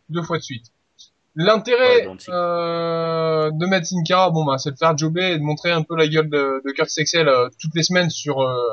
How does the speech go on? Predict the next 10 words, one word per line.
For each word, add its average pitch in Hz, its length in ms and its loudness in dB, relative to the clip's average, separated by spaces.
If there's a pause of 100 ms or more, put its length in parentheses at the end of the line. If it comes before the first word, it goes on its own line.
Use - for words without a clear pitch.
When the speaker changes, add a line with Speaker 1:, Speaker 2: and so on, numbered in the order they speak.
(340)
Speaker 1:
à 147 60 -2
répétition 151 420 0
de 139 80 -2
deux 151 120 2
fois. 214 260 4
Speaker 2:
Sur 143 80 0
les 131 160 -8
écrans. 143 280 -8 (400)
Speaker 1:
Voilà. 170 380 4 (340)
Donc, 196 200 2